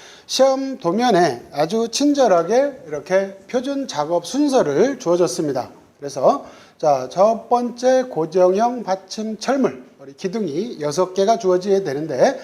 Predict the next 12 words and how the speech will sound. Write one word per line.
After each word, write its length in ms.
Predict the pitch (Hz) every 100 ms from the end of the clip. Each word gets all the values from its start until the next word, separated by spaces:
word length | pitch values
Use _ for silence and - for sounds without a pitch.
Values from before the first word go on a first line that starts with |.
| - -
그 400 | - 170 202 220 160
여섯 340 | 151 180 180
개의 300 | 180 185 214 170
위치를 560 | 208 240 - 277 147
도면 300 | - 170 185
치수에 320 | 185 214 254
맞춰서 420 | 202 143 - 180 240
놓는 260 | 165 175
겁니다. 380 | 170 143 131 113 - _ - _
두 160 | 208
번째는 640 | 240 254 254 247 254 262 254
기둥과 720 | 180 175 220 214 214 220 220